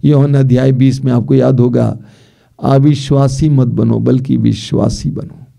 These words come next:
हम सभी को अपने विश्वास को बढ़ाना है, प्रभु से प्रार्थना करनी है कि, "प्रभु, हमारे विश्वास को बढ़ाइए।" पवित्र वचनों को सुनकर,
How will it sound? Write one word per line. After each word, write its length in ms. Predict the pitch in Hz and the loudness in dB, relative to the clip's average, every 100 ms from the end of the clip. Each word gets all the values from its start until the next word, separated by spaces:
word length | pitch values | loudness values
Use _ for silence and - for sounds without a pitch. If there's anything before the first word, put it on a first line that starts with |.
| _ _ _ _ _ _ _ - 175 | _ _ _ _ _ _ _ -4 -2
हम 100 | 185 | 0
सभी 360 | 190 185 233 | 0 2 2
को 120 | 233 | 4
अपने 320 | 214 190 185 180 | 2 2 2 2
विश्वास 520 | 151 - 131 139 135 | 0 0 0 0 0
को 120 | 147 | -4
बढ़ाना 460 | 113 110 90 113 113 | -2 -4 -2 0 0
है, 320 | 82 113 - - - _ - | -2 -6 -10 -20 -20 _ -2
प्रभु 240 | 135 156 | 0 0
से 180 | - 190 | 2 0
प्रार्थना 560 | 185 139 135 135 170 180 | 0 0 2 0 0 0
करनी 340 | 180 175 185 | 0 2 2
है 120 | 190 | 2
कि, 120 | 190 | 0
"प्रभु, 260 | 196 156 151 | 0 0 2
हमारे 280 | 147 139 147 | 2 2 2
विश्वास 400 | 135 135 135 135 | 2 0 0 0
को 100 | 156 | 0
बढ़ाइए।" 600 | 135 135 156 165 170 - - - _ - | 2 2 4 4 4 -2 -16 -20 _ -2
पवित्र 320 | 135 165 165 | 0 2 2
वचनों 360 | 165 151 170 160 | 2 2 0 2
को 120 | 160 | 0
सुनकर, 480 | 143 160 160 170 | 2 0 2 0